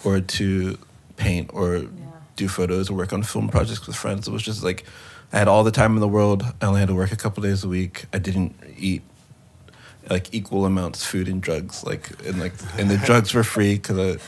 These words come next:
Speaker 2: Why were the
Speaker 1: my
Speaker 2: drugs
Speaker 1: mother
Speaker 2: free?
Speaker 1: ra-, 'cause my mother raised me
Speaker 2: Right.
Speaker 1: right. Um,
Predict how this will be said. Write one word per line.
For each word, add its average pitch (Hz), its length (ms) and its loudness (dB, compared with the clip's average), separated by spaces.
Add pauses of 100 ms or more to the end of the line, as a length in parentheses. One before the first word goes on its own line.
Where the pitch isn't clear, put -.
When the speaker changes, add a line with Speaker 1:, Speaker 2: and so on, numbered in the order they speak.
(120)
Speaker 2:
Why 196 200 6
were 247 120 8
the 254 80 4
Speaker 1:
my 240 60 2
Speaker 2:
drugs 220 160 6
Speaker 1:
mother 214 200 6
Speaker 2:
free? - 200 8
Speaker 1:
ra-, 147 140 -2
'cause - 140 -10
my 165 80 4
mother 165 320 6
raised 143 260 2
me 143 200 2 (580)
Speaker 2:
Right. 156 220 6
Speaker 1:
right. - 880 2 (100)
Um, 139 460 6